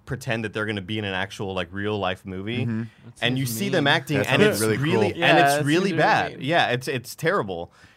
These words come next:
Speaker 1: And that's, that's the vibe I got with a lot of these actors. I, I just don't, I don't,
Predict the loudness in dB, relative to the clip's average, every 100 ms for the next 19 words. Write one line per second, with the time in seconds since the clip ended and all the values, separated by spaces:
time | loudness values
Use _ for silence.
0 | -2 2 4 4 0 -10 -12 -20 -4 0
1 | 0 0 2 6 6 6 6 4 2 -2
2 | 2 2 2 -4 -2 0 0 -2 -10 -10
3 | -10 -10 -8 -8 -8 -8 -4 -2 -2 -2
4 | 0 0 -2